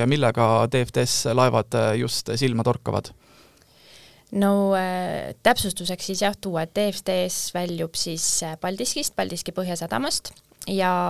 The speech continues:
Speaker 2: meie eripäraks, äh, ilmselt saame välja tuua selle, et, äh, me pakume kiiremat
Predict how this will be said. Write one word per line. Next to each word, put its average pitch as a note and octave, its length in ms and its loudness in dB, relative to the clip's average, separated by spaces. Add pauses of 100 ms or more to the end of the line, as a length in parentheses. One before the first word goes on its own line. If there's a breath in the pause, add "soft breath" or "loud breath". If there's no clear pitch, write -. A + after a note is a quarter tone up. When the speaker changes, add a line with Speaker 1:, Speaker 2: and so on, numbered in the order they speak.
(420)
Speaker 2:
meie G#3+ 380 2
eripäraks, F3 560 -2 (100)
äh, E3+ 320 -4 (320)
ilmselt G3 400 -2
saame F3+ 320 -2
välja F#3 240 -2
tuua F3 240 -4
selle, F3+ 400 -2
et, - 240 -18
äh, E3 240 -4
me E3+ 80 -6
pakume E3+ 400 -6
kiiremat E3 720 -6